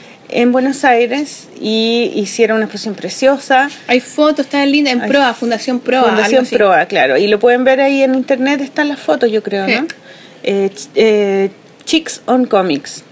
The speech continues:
Speaker 1: tienen que buscarlo. Y es precioso y es una buena iniciativa. Nosotros
Speaker 2: Es una
Speaker 1: podríamos
Speaker 2: superbuena,
Speaker 1: hacer
Speaker 2: deberíamos hacer
Speaker 1: alguna
Speaker 2: una
Speaker 1: vez,
Speaker 2: muestra, weona,
Speaker 1: sí,
Speaker 2: acá.
Speaker 1: de La Polola.
Speaker 2: La Polola on Comics.
Speaker 1: Sí.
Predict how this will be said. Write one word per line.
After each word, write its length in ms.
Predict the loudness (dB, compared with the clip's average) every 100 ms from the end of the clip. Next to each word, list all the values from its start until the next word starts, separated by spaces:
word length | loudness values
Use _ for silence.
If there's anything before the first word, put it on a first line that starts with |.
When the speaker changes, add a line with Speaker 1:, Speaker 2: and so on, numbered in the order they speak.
| -6
Speaker 1:
tienen 220 | -4 -4
que 100 | -4
buscarlo. 520 | -6 -6 -6 -6 -10 -14 -14
Y 260 | -6 -2 0
es 100 | -2
precioso 540 | -6 -2 0 2 2
y 60 | 0
es 100 | 0 2
una 180 | 2 4
buena 220 | 4 2
iniciativa. 560 | 2 0 -2 -2 0 0
Nosotros 300 | -2 -2 0
Speaker 2:
Es 40 |
una 100 | 2 2
Speaker 1:
podríamos 80 | 0 0
Speaker 2:
superbuena, 260 | 2 2 2
Speaker 1:
hacer 100 | 2
Speaker 2:
deberíamos 280 | 2 2
hacer 60 | 2
Speaker 1:
alguna 120 | 2
Speaker 2:
una 20 | 2
Speaker 1:
vez, 100 | 0
Speaker 2:
muestra, 340 | -2 -4 -4
weona, 360 | -2 -4 -4 0
Speaker 1:
sí, 120 | 0
Speaker 2:
acá. 100 | -2 -10 -20 -20 -20 -12
Speaker 1:
de 540 | -2 2 2 2 0 0
La 140 | 0
Polola. 420 | 2 2 0 -4 -12 -20 -10
Speaker 2:
La 140 | -6 -4
Polola 340 | -2 0 -2 -2
on 160 | -4
Comics. 540 | -4 -6 -6 -10 -14 -16
Speaker 1:
Sí. 320 | -12 -8 -8